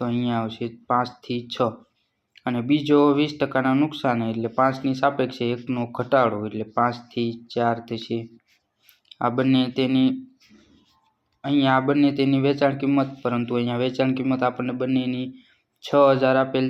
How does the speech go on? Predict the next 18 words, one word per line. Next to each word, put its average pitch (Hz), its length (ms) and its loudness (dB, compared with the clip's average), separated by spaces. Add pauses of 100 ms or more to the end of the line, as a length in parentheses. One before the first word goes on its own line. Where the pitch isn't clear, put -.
છે 156 160 2 (880)
એટલે 120 200 0 (180)
પ્રત્યેકની, 120 680 -2 (340)
તો 120 80 -4 (220)
બંને 139 240 4 (140)
સમાન 143 340 4
કરવી 139 300 0
પડશે. 131 280 -2 (240)
તો - 120 -10
અહીંયા 123 300 -2
બંને 131 300 2
સમાન 131 340 0
કરવા 127 260 2
માટે 123 200 -4
અહીંયા 123 380 -4
બે 131 80 0 (120)
વડે 131 260 2
ગુણવાના 131 460 0